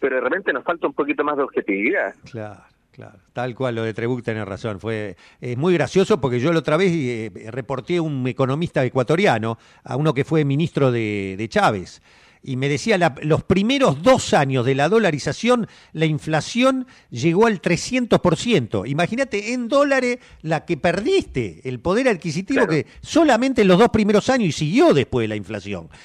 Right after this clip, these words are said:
Speaker 2: Así que ha-, hay
Speaker 1: Claro.
Speaker 2: inflación hasta en dólares, no te garantiza ni eso, eh, más allá de, después de, de que no salís más, ¿no? Pero bueno, Mario, este, como siempre, un placer escucharte, seguimos en contacto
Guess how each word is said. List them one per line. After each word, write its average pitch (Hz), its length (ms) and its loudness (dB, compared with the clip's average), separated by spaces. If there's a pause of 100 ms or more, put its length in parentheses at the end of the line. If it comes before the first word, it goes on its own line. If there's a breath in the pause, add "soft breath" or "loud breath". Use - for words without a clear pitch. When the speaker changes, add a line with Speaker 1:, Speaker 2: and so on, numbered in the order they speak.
(160 loud breath)
Speaker 2:
Así - 240 -16
que 208 260 -8
ha-, 135 260 -6
hay 190 100 -2
Speaker 1:
Claro. 214 100 -4
Speaker 2:
inflación 175 380 -6
hasta 170 180 -6
en 151 100 -8
dólares, 185 320 0
no 190 100 -6
te 190 100 -6
garantiza 165 460 -6
ni 175 220 -4
eso, 104 400 -6 (320 loud breath)
eh, 120 240 -14
más 123 240 -14
allá 135 240 -10
de, 117 400 -10 (340 loud breath)
después 107 460 -12
de, 92 300 -12
de 90 120 -18
que 113 100 -14
no 107 60 -12
salís 101 280 -14
más, 127 260 -10
¿no? 113 160 -14 (360 soft breath)
Pero 208 200 -2
bueno, 196 240 2
Mario, 185 420 0
este, 147 320 -6
como 160 220 -6
siempre, 165 600 -4
un 143 120 -8
placer 151 340 -6
escucharte, 190 720 -4
seguimos 160 460 -8
en 135 80 -6
contacto 180 640 -2